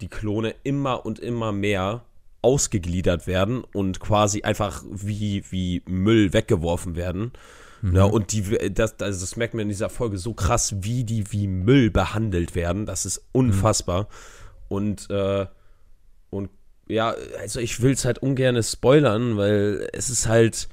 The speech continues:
Speaker 2: Ja,
Speaker 1: so
Speaker 2: Spoiler, Spoiler nicht. Ich werd's irgendwann
Speaker 1: Ja,
Speaker 2: noch schauen, deswegen.
Speaker 1: glaub mir, es ist eine super, super, super, super gute Folge, ne? Es,
Speaker 2: Ja, mein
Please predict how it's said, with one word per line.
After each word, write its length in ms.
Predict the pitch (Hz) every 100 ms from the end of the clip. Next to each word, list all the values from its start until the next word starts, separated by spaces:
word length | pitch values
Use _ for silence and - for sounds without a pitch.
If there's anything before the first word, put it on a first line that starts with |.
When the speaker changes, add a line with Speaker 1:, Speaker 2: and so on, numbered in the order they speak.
| - - - - - - -
Speaker 2:
Ja, 180 | 98 104
Speaker 1:
so 240 | 95 104 135
Speaker 2:
Spoiler, 360 | 107 107 98
Spoiler 340 | - 104 98 95
nicht. 200 | 95 92
Ich 100 | 90
werd's 180 | 98 -
irgendwann 240 | 104 107
Speaker 1:
Ja, 80 | 110
Speaker 2:
noch 100 | 92
schauen, 320 | - 92 92
deswegen. 200 | 90 104
Speaker 1:
glaub 220 | 120 123 117
mir, 140 | 110
es 140 | 113
ist 200 | 113 110 123
eine 80 | 110
super, 560 | 95 95 127 - 113
super, 400 | 98 101 - 107
super, 360 | 98 101 107 92
super 320 | 98 87 87
gute 260 | - 90 82
Folge, 380 | 95 85 82
ne? 180 | 90 123
Es, 240 | 135 131 -
Speaker 2:
Ja, 100 | 101
mein 280 | 110 110